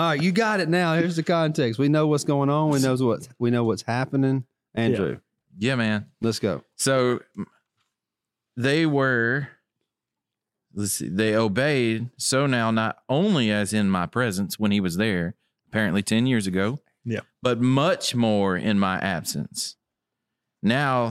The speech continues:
Speaker 3: this fun part, work out your sa-, own salvation with fear and trembling. <coughs> Man,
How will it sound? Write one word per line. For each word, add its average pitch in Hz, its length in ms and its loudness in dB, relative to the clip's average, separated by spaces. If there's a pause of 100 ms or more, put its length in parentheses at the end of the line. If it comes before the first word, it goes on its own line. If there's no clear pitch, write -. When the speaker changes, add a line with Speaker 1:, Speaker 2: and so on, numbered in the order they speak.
Speaker 3:
this 107 200 -2
fun 131 280 0
part, 92 380 -2
work 131 500 0
out 117 260 -2
your 104 160 0
sa-, - 300 -4
own 139 340 2
salvation 90 840 -2 (440)
with 107 180 2
fear 110 280 0
and 101 140 0
trembling. 107 560 0
<coughs> - 880 -10
Man, 90 500 0